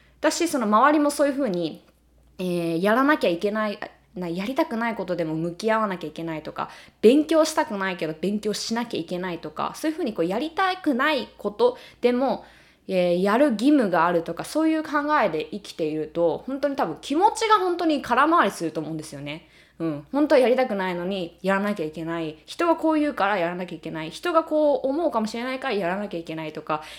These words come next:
やっぱりそういうふうに本当に自分の気持ちと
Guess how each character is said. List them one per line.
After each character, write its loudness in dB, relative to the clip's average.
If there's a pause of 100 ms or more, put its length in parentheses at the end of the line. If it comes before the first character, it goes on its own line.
や -2
っ -8
ぱ 2
り 6
そ 0
う 4
い -2
う -2
ふ -6
う 2
に 0
本 -6
当 2
に 2
自 0
分 0
の 0
気 -2
持 2
ち -10
と 2